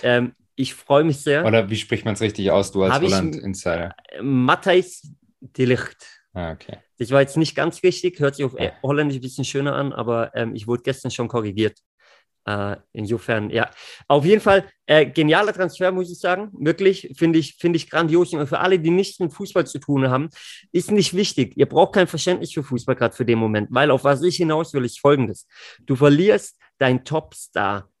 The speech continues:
Speaker 1: in der Mannschaft, den, den, den Topspieler, der die letzten Saisons wirklich geprägt hat. Ja, also das ist ja so. Wenn der nicht dabei war, hat man das direkt gemerkt.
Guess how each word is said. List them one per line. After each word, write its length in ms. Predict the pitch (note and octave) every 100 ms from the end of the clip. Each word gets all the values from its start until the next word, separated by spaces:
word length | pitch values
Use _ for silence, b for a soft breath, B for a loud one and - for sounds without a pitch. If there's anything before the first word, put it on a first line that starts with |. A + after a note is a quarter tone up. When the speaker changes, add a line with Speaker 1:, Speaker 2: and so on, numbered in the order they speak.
| -
Speaker 1:
in 100 | A#2+
der 100 | A#2
Mannschaft, 440 | A#2 B2 A#2 F#2+ _ _ _
den, 240 | A#2+ - _ _
den, 160 | C#3
den 220 | - C3 -
Topspieler, 680 | D#3 E3 - - D#3+ D#3
der 160 | C3 B2+
die 180 | B2 B2
letzten 420 | B2 C#3+ - C#3
Saisons 480 | A2+ G#2+ C3 C#3 -
wirklich 420 | C3+ C#3+ D3 A#2+
geprägt 560 | - - G#2 A2+ A2+ -
hat. 220 | G2+ - _ -
Ja, 220 | A2+ A2
also 240 | A2 G#2
das 180 | G#2 -
ist 160 | C#3 -
ja 140 | A2+
so. 260 | F#2 G2+ b b b
Wenn 200 | - A2+
der 120 | A#2
nicht 220 | A#2+ A#2+ B2
dabei 240 | A#2 B2+
war, 140 | A#2+
hat 120 | A#2+ -
man 120 | A#2
das 160 | A2
direkt 300 | - A#2 A#2
gemerkt. 340 | - G#2+ G#2+